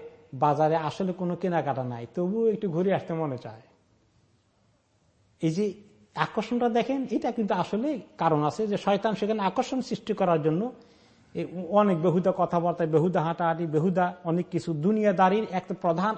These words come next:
আখড়া হচ্ছে বাজার। সব মানুষ বেচা কেনায় পেরেশানি। এগুলো, এগুলো তো জরুরি কাজ, উম, এই রুজি রোজগারের কাজ। আলহামদুলিল্লাহ, যার রু-, রু-, রুজি রোজগার জরুরি কাজ,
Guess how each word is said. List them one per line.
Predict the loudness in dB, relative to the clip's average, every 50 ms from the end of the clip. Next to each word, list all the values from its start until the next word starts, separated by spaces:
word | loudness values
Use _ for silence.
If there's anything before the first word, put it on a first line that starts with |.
| 0
আখড়া | 0 0 2 2 0 2 2
হচ্ছে | 2 0 0 -2 -2 -2 -2 -2 -6 -12 -20 -20 -20 _ _ _ -20 -20 -20 -20 -20 -20 _ _ _ -10
বাজার। | -6 -6 -4 -2 0 2 2 4 4 4 2 -2 -6 -10 -16 -20 -20 -20 -20 -20 _ _ _ _ _ _ _ _ _ _ _ _ _ _ _ _ _ _ -2
সব | 0 0 0 0 -2
মানুষ | -6 -6 -6 -6 -6 -8 -8 -8
বেচা | -6 -6 -4 -6 -8 -8 -6
কেনায় | -6 -4 -4 -2 -4 -6 -4
পেরেশানি। | -2 0 0 0 0 -2 -2 -2 -2 -4 -4 -8 -12 -20 _ _ _ _ _ _ _ _ _
এগুলো, | -6 -4 -4 -2 0 0
এগুলো | 0 0 0 -2 -2
তো | -2 -2
জরুরি | 0 2 2 2 4 2 2 2
কাজ, | 2 4 4 4 4 2 -2 -6 -14 -20 -20 -20 _ _
উম, | -16 -14 -14 -12 -14 -14 -14
এই | -16 -14 -14 -14 -14 -14 -16 -16 -12 -6 0
রুজি | 2 2 4 4 4
রোজগারের | 4 4 4 4 4 4 4 2
কাজ। | 2 0 0 0 -2 -6 -10
আলহামদুলিল্লাহ, | -10 -6 -4 -4 -2 -2 0 0 0 0 0 -2 -4 -8 -12 -18 -20 -20 _ _ _ -4
যার | 2 4 4 4 4 2
রু-, | 0 0 2 2
রু-, | 0 0 0 0 0
রুজি | 0 2 2 2 2
রোজগার | 2 2 2 2 2 2 2 2 2
জরুরি | 2 2 2 2 0 0
কাজ, | 0 2 2 2 2